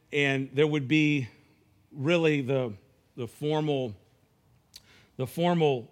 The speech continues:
uh, wedding, uh, process. And then there would be, uh,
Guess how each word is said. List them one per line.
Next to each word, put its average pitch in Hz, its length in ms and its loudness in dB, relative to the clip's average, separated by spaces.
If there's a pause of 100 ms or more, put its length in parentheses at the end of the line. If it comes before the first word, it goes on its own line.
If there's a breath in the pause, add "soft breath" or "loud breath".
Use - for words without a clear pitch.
(140)
uh, 117 180 -6 (340)
wedding, 165 560 2 (580 soft breath)
uh, 135 180 0
process. 151 880 2
And 135 460 0 (220)
then 165 200 2
there 190 120 2
would 170 200 0
be, 156 380 2 (1600 soft breath)
uh, 123 260 -4